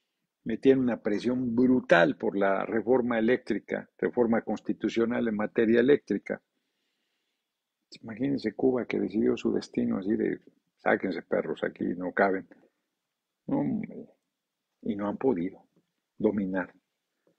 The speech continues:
doblegar al pueblo cubano. Samu Guevara, mi chingón, ¿qué opina que salió Trump? Quería mandar misiles a México para enfrentar al narco, obvio, un pretexto más para invadir.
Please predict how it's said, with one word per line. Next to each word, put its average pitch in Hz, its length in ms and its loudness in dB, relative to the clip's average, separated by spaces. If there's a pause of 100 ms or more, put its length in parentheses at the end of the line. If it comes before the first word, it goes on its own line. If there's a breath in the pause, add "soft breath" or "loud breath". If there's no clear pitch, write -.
(300)
doblegar 117 640 8
al 110 140 -4
pueblo 101 300 -2
cubano. 98 420 -4
Samu 143 300 2
Guevara, 113 380 6
mi 104 120 0
chingón, 117 360 2
¿qué 139 100 4
opina 131 300 2
que 107 60 -6
salió 107 300 0
Trump? 110 320 -2 (880 loud breath)
Quería 117 260 6
mandar 110 360 4
misiles 107 520 0
a 87 40 -2
México 95 360 -4
para 85 180 -2
enfrentar - 400 -2
al 95 160 -4
narco, 92 380 -2
obvio, 98 240 0
un 101 60 -6
pretexto - 480 -8
más 90 120 -12
para 87 220 -2
invadir. 82 400 0